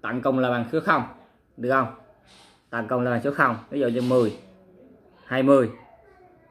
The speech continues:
ba mươi, bốn mươi, năm mươi, sáu mươi, bảy mươi. Đó, vân vân. Thì bây giờ chúng ta sẽ làm sao để, ờ, tìm con số nào ngay chỗ này và chúng ta nhân.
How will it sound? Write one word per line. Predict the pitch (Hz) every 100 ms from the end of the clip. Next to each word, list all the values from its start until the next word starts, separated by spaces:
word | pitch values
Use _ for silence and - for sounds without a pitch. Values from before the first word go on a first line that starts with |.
| -
ba | 127
mươi, | 135 135 117 - _ _ _ _ _ -
bốn | 135 151
mươi, | 135 113 - -
năm | 123 127
mươi, | 127 123
sáu | - 127
mươi, | 139 113 98
bảy | 113
mươi. | 131 113 - _ _ -
Đó, | 117
vân | 113 113
vân. | 110 - - - - - - - _ _ - - _ _ _ -
Thì | 131
bây | 143
giờ | 139 156
chúng | 165
ta | 147
sẽ | 139 135
làm | 120 113
sao | 127 127
để, | 127 120
ờ, | 120 120 -
tìm | 127 117
con | 123
số | 139
nào | 147 117 104 - _
ngay | 117 120
chỗ |
này | 123 104
và | 101 104
chúng | 123
ta | 120
nhân. | 120 113